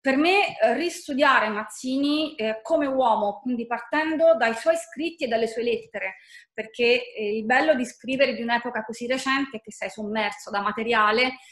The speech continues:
originale e spesso anche autografo, che è un'emozione incredibile.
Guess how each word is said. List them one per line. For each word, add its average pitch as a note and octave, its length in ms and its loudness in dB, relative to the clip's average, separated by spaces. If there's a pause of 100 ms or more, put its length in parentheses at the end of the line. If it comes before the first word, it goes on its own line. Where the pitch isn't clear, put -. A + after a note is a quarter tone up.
(140)
originale C#4+ 840 2
e - 60 -6
spesso C#4+ 420 -8
anche B3+ 240 -4
autografo, A3+ 760 -2 (540)
che G#3 60 -8
è G#3 40 -4
un'emozione G#3+ 680 -6
incredibile. G#3+ 800 -6